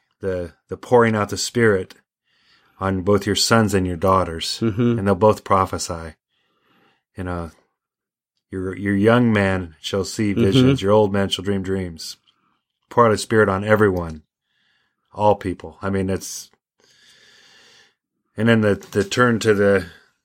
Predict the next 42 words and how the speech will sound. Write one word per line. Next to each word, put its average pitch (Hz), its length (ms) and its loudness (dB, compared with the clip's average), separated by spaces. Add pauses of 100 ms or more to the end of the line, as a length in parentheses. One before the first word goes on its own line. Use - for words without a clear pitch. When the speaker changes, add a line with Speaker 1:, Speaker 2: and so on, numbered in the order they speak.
(140)
Speaker 1:
the 110 140 0
end 113 120 2
of 104 80 -2
times, 110 380 0
it 90 80 -8
seems, 92 340 -4
the, 90 300 -4
the 95 100 -8
signs 104 360 -2
of 90 240 -10 (520)
Speaker 2:
Yeah, 160 160 4
Speaker 1:
end 107 180 -2
there, 123 220 0
Speaker 2:
right. 107 400 -2
Speaker 1:
right? 170 120 0 (320)
<laughs> - 280 -18
Speaker 2:
Yeah, 160 120 4
seventeen 302 440 2
and 165 80 4
eighteen 160 320 0
seem 147 220 0
to 123 60 -2
be 117 120 -6
being 120 240 -4
fulfilled. 117 520 0
Uh, 101 260 -8 (120)
Speaker 1:
<clears throat> - 100 -20
Speaker 2:
nineteen 277 420 2
through, 185 220 -4 (360)
nineteen 175 340 2
and 139 100 0
twenty 135 540 0
Speaker 1:
Yeah. 120 320 -4 (600)
Speaker 2:
doesn't 160 200 0
seem 220 220 0
like 139 180 0
that's 131 200 -2
happening 139 420 -2
right 101 220 -10
there. 107 160 -8
So 131 240 -2
either, 135 680 2